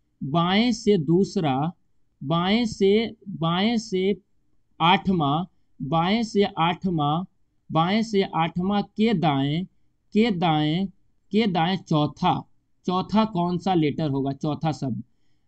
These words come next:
बाएं से आठवां, बाएं से आठवां के दाएं चौथा letter कौन सा होगा। Question पूछेगा कि यदि alphabet series में प्रथम उत्तरार्ध को उलट दिया जाए, प्रथम उत्तरार्ध कहने का मतलब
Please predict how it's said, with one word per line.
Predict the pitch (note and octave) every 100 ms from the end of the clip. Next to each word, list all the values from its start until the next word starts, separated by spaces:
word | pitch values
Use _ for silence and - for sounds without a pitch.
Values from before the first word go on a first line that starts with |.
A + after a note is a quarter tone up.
| -
बाएं | C3 E3+ F3+ A3 B3+
से | - G#3 G#3 -
आठवां, | E3+ F3 F3+ D3 D3 F3+ -
बाएं | E3 F3 A3
से | A3 G3 F#3 D3
आठवां | E3 F3+ G3 A3+
के | A3+ B3+ B3
दाएं | F#3 F3 F#3
चौथा | - D#3 D#3 F#3+
letter | F3 D#3+ F#3+ E3+
कौन | D3 C#3
सा | C#3+
होगा। | D#3 E3
Question | E3+ E3 G3 F3
पूछेगा | D3+ D3 C#3 E3+ G#3 _ _ _ _
कि | F3+
यदि | F#3+ D#3 E3+ G3
alphabet | G#3 D3 E3 E3 G#3 E3+ F#3 F3
series | - E3 G3 D#3+
में | D3+ F3 G3 _ _ -
प्रथम | F3+ F3+ A#3
उत्तरार्ध | A3 G#3 - F3 F#3+ G#3 F#3+
को | G3 G3
उलट | G3 F3+ F3+ A3+ G#3+
दिया | E3+ D#3 C#3
जाए, | C3 C#3 F3+
प्रथम | F3 D3+ G#3 G3
उत्तरार्ध | F3 D#3+ E3+ F#3+ E3+
कहने | F3 E3 G3
का | F3+
मतलब | D#3+ D3 D3+ E3